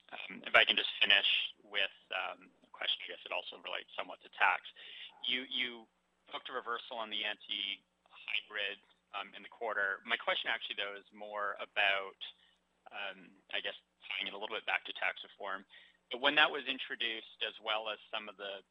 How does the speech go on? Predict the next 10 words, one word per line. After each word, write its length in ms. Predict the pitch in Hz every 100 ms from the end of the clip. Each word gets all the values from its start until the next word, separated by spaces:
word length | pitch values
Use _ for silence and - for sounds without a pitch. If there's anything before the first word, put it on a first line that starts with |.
| -
beps 320 | 101 104 - - - - _ -
pronouncements, 800 | 117 98 95 - 101 95 - - _ -
I 80 | - _
think 180 | 123 127 -
the 80 |
commentary 880 | - 113 107 110 - 110 104 98 95 _ _ -
from 160 | - 104
you 160 | 104 98
was 240 | 101 98 -
that 400 | 101 95 90